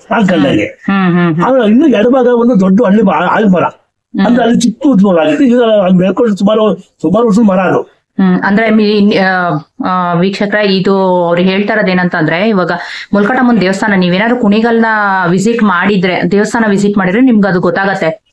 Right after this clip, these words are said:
Speaker 2: ಕುಣಿಗಲ್ ದೇವಸ್ಥಾನ ಏನಿದೆ ಅಲ್ಲಿಂದ ನೀವು ನಿಂತ್ಕೊಂಡ್ರೆ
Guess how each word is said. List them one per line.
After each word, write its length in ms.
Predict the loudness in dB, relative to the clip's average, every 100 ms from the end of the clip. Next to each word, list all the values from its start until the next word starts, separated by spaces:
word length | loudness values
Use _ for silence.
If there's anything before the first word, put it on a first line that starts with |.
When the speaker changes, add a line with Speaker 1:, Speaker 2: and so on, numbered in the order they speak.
| -2
Speaker 2:
ಕುಣಿಗಲ್ 460 | 0 2 2 0
ದೇವಸ್ಥಾನ 420 | 0 0 -2 -2
ಏನಿದೆ 340 | -2 0 -2 -2
ಅಲ್ಲಿಂದ 460 | -2 -2 0 2 2
ನೀವು 200 | 2 2
ನಿಂತ್ಕೊಂಡ್ರೆ 960 | 2 0 -2 -2 -2 -2 -6 -12 -8